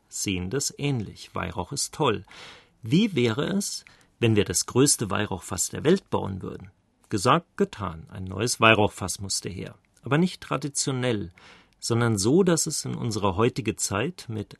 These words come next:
all unseren naturwissenschaftlichen Erkenntnissen passt. So entstand ein Weihrauchfass, das wie ein Planet geformt ist. Die Oberfläche der Kugel ist uneben wie eine Kraterlandschaft. Es gibt Hügel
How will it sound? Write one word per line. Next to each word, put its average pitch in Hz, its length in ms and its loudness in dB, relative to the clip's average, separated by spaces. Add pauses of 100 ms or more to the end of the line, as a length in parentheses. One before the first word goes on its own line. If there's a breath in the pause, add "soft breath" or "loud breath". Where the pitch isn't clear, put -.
(120)
all 180 180 4
unseren 156 360 2
naturwissenschaftlichen 110 1080 -2
Erkenntnissen 110 680 -4
passt. - 420 -10 (480)
So 127 260 0
entstand 123 540 -4
ein 95 220 -6
Weihrauchfass, 113 840 -2 (460 loud breath)
das - 260 0
wie 110 180 0
ein 107 220 -4
Planet 143 720 -2
geformt 87 540 -4
ist. - 420 -8
Die - 80 -18
Oberfläche 117 600 0
der 90 140 -6
Kugel 135 380 0
ist - 360 -8
uneben 117 540 2
wie 110 100 -2
eine 120 160 -4
Kraterlandschaft. 95 1080 -2
Es - 160 -8
gibt - 180 -18
Hügel 113 560 -2